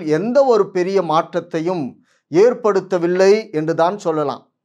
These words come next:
இன்று நான் உங்களோடு தியானிக்க இருப்பது,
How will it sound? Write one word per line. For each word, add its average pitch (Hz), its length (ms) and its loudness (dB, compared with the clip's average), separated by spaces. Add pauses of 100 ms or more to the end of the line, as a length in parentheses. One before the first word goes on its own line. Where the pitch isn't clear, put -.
(1200)
இன்று 269 380 4 (260)
நான் 262 260 2
உங்களோடு 254 580 2 (160)
தியானிக்க 190 500 0
இருப்பது, 151 580 0